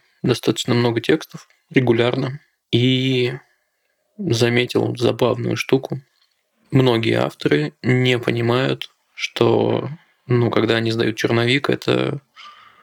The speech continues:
не просто простыня текстов должна быть, а, ну, некое уже почти оформленное финально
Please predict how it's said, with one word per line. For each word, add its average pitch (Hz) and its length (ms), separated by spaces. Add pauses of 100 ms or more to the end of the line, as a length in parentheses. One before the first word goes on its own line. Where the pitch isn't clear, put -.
не 117 280
просто 120 360
простыня 120 480
текстов - 400
должна 123 340
быть, - 280 (320)
а, 120 640
ну, 127 420 (140)
некое 127 500
уже 127 320 (120)
почти - 680
оформленное 127 680
финально 127 560